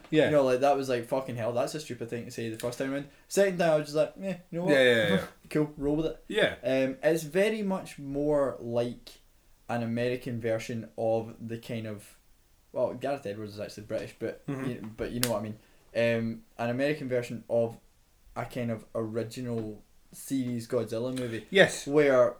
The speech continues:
Speaker 2: you know, I, I, it's, it changes a lot of things, and it does definitely Americanize it and all that type of stuff. But just in terms of, um,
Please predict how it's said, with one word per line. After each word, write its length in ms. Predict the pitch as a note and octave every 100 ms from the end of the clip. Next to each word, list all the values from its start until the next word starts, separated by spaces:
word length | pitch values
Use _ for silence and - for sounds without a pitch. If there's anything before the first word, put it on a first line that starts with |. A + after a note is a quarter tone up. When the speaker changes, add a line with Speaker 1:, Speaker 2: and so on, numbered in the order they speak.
| -
Speaker 2:
you 140 | C#3
know, 220 | B2+ A2
I, 160 | - G#2 -
I, 100 | - - _ -
it's, 380 | B2 - - -
it 140 | A#2 A#2+
changes 320 | D3+ D3+ D3
a 60 | B2
lot 180 | A#2+
of 80 | A#2+
things, 180 | B2 A#2
and 80 | G#2+
it 60 | G#2+
does 180 | A#2
definitely 320 | A#2 A#2 A2+ G#2+
Americanize 560 | G#2+ G#2+ A2+ A2+ A2
it 40 | G2+
and 80 | A#2
all 180 | C3
that 140 | A2+ -
type 140 | A#2
of 60 | A#2+
stuff. 200 | A#2+ A2+ - _ _ -
But 180 | B2+ B2
just 220 | E3+ F3
in 140 | D#3
terms 400 | D#3 C3+ B2+ A#2+
of, 320 | A#2+ A2 G#2+ - - - _ _
um, 540 | A2+ A2 G#2+ G#2+ G#2+